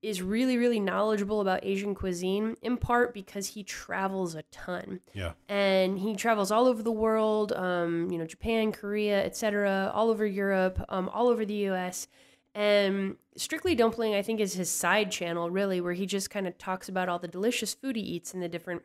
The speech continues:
Speaker 1: areas that he travels to. I think his main gig is more of, like, a supernatural, paranormal type channel,
Speaker 2: I
Speaker 1: like,
Speaker 2: don't know.
Speaker 1: ghost channel.
Speaker 2: Yeah.
Speaker 1: Maybe that's how he started, but now I think he's <laughs> probably got a lot of his viewers from, like, his food channel.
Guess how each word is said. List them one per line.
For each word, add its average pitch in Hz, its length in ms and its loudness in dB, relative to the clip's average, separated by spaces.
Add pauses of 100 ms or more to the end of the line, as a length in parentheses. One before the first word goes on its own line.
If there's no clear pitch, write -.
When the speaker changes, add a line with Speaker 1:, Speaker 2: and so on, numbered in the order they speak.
(120)
Speaker 1:
areas 175 320 -6
that 165 60 -14
he 165 60 -8
travels 226 500 -2
to. - 180 -10
I - 480 -18
think 415 140 4
his 302 140 6
main 214 280 4
gig 233 220 4
is 185 100 0
more 185 140 2
of, 185 100 -4
like, 170 160 -2
a 160 420 2
supernatural, 180 720 -4
paranormal 170 720 0
type 185 220 -4
channel, 180 340 -2
Speaker 2:
I - 20 2
Speaker 1:
like, 110 140 4
Speaker 2:
don't 107 100 2
know. 117 60 4
Speaker 1:
ghost - 260 2
channel. 214 320 0
Speaker 2:
Yeah. 98 220 0 (300)
Speaker 1:
Maybe 214 140 0
that's 190 220 0
how 190 100 0
he 175 60 0
started, 185 420 -2
but 185 100 -2
now 208 220 4
I 196 80 6
think 190 180 -4
he's 185 100 -8
<laughs> - 20 -10
probably 196 500 0
got 185 220 -6
a 180 40 -2
lot 175 220 -2
of 170 60 -8
his 170 160 -6
viewers 170 300 -6
from, 170 140 -14
like, 156 200 -8
his 160 160 -12
food 160 260 -12
channel. - 400 -12